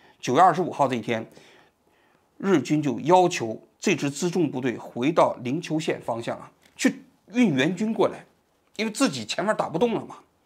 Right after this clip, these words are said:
战场事态对自己不利嘛，所以这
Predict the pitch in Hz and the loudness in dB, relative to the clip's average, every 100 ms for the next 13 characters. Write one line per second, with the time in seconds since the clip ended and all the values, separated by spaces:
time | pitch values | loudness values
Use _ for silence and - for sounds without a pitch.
0 | _ _ _ - 220 151 147 196 202 220 | _ _ _ 2 4 2 0 0 0 0
1 | 156 127 107 160 233 120 82 _ - - | -4 -6 -4 0 0 -2 -8 _ -20 -20
2 | - 226 226 - 311 | -4 -2 0 2 2